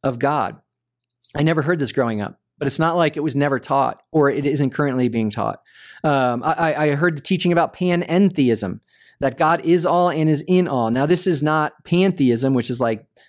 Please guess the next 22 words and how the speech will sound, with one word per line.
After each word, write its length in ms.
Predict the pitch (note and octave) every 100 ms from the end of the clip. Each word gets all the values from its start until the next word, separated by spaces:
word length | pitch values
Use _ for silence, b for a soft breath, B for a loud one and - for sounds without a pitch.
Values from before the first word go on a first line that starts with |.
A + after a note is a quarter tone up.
| b b
my 160 | B2+ A#2+
dog 360 | A#2+ A#2+ B2
laying 220 | A#2 A#2+ A#2+
on 80 |
the 60 | A2+
floor 240 | A#2 A#2+
over 100 | A2+
there 200 | A2+ A2+
is 120 | A2 A2+
a 40 |
god 380 | A2+ G#2+ G#2+ G#2+
and 100 | G#2+
the 40 |
tree 340 | - C3+ B2 A#2
outside 300 | A2 A#2 G#2+
my 120 | A2
front 220 | - G#2
yard 260 | A2 A2 G#2
is 60 |
a 60 | G#2+
god. 320 | G#2+ G#2 G#2+ B B B
Panentheism 920 | - E3+ E3+ - G3+ A3 D3+ C3+ B2